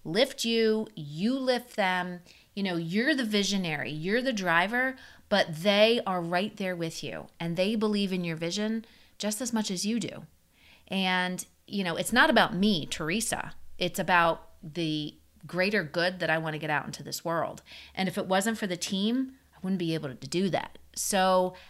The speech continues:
having a team to help me with this. I mean, when I first started my podcast, when I wanted to do this, yeah,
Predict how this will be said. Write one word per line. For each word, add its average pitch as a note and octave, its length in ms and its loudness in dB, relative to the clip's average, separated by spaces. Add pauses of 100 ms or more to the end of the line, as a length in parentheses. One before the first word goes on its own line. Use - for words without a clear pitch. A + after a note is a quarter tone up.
having C4 420 4
a G#3+ 60 0
team G3+ 580 -2
to G3+ 80 -10
help G3+ 260 -2
me F3 120 -6
with D3 160 -6
this. - 180 -4
I F3 40 -6
mean, F3+ 140 -4
when G3+ 100 0
I C4 140 4
first C4+ 240 -4
started G3 300 0
my G3+ 120 -2
podcast, G3 500 -4
when D#3+ 80 -6
I D#3+ 80 -2
wanted E3 240 -4
to D#3+ 80 -10
do D3 160 -6
this, C3+ 240 -8
yeah, F#3 280 4